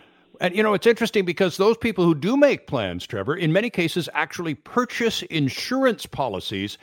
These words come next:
in order to provide those funds to cover the funeral expenses because they know how incredibly prohibitive they've become.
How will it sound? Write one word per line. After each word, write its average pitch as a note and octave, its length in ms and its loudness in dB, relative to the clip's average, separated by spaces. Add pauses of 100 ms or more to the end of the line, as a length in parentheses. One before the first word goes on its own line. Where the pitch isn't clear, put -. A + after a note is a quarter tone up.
(240)
in D#3+ 120 -2
order G3+ 240 2
to - 160 -4
provide D#3+ 720 0
those F#2+ 320 -2
funds F2+ 540 -2 (200)
to D#3+ 100 2
cover G#3+ 380 2
the A#2+ 140 0
funeral G2 420 -4
expenses G2+ 540 -6
because D#3+ 420 -4
they D#3 180 0
know C#3+ 460 0 (240)
how D#3+ 160 4
incredibly D3 680 -2
prohibitive D3 1000 0
they've B2+ 280 -2
become. C3 680 -4